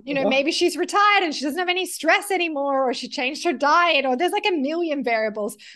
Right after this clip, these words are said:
Speaker 1: which is why there's so much wrong with actual proper studies
Speaker 2: I
Speaker 1: and
Speaker 2: know.
Speaker 1: <laughs> research and
Speaker 2: I know.
Speaker 1: science.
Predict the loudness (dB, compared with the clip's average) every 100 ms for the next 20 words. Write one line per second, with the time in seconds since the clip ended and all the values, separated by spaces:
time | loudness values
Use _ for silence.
0 | -2 0 0 2 4 6 4 4 2 0
1 | 0 -2 -2 -2 -2 0 -2 -6 -4 -4
2 | -4 -4 -4 -2 0 0 0 -2 -4 -6
3 | -6 0 0 0 0 0 0 -2 -2 -6
4 | -6 -4 0 0 0 -6 -8 -4 0 0
5 | 2 0 -2 -10 -16